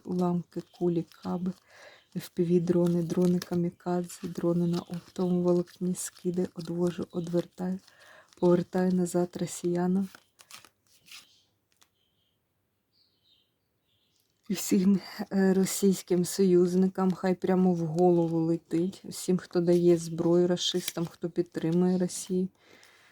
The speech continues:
Хай на собі все це відчувають. Буде так і так і є. Прошу захисту міцного. В Україну легкими, радісними шляхами надходить зброя з усього світу. Великі потоки зброї, живої сили, підтримки для наших військових.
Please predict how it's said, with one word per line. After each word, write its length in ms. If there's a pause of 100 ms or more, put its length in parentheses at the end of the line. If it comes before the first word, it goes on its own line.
(1700)
Хай 160
на 100
собі 300
все 220
це 200
відчувають. 1000 (140)
Буде 240
так 340
і 40
так 340
і 60
є. 180 (300)
Прошу 320
захисту 640
міцного. 640 (920)
В 80
Україну 640
легкими, 580
радісними 680
шляхами 680
надходить 640
зброя 560
з 100
усього 480
світу. 580
Великі 440
потоки 520
зброї, 560
живої 460
сили, 440
підтримки 720
для 180
наших 460
військових. 640